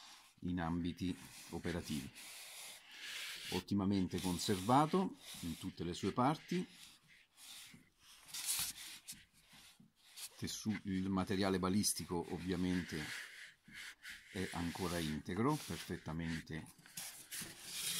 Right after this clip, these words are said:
mantenuto. Andiamo a vedere l'interno. All'interno troviamo il zoggolo regolabile del tipo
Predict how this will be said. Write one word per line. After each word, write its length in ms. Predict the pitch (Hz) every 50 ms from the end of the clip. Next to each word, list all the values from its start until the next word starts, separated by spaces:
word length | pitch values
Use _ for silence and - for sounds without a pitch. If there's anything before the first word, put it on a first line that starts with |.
| - -
mantenuto. 520 | 85 87 85 - 85 90 92 98 113 127
Andiamo 260 | 120 107 95 95 95
a 40 | 92
vedere 260 | 85 98 95 90 87
l'interno. 800 | 87 95 113 135 135 - 156 147 165 165 170 180 185 196 214 - - - - - - - - - - - - - - - -
All'interno 580 | 85 85 90 92 - - 110 104 101 104 92
troviamo 600 | 82 90 90 87 90 92 92 87 82 73 76 73 - - _ _ _ - - - - - - - - - - - - _ _ - - - - _ - - _ _ - - - - - - - - - - - - - - - - - - - - - - -
il 160 | - 78 -
zoggolo 640 | - - 95 98 104 98 104 113 127 147 151 - - - - - - - - - - - - - -
regolabile 960 | - 87 92 80 87 92 90 92 92 92 87 95 95 113 131 151 147 - - - - - - - - - - - - - - - - - -
del 260 | - 87 85 82 78
tipo 600 | - - 104 98 82 - 95 92 - - - -